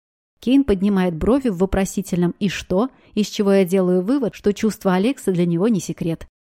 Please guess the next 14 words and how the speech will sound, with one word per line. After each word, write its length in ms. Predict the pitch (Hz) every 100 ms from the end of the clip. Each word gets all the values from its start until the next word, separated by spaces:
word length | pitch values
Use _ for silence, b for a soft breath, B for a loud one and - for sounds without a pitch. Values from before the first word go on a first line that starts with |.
| _
Я 140 | - 220
бы 120 | 220
хотела, 440 | 233 233 330 320
чтобы 260 | 226 202 190
человек, 560 | - 214 208 285 302 -
который 360 | 190 214 208
мне 200 | 202 208
не 140 | 202 202
безразличен, 760 | 185 185 180 202 302 - 156
подарил 440 | - 208 208 285 285
мне 160 | 180
что-нибудь 540 | 170 - 262 220 214 190
более 320 | 247 269 269
душевное, 680 | 240 - 277 208 165 160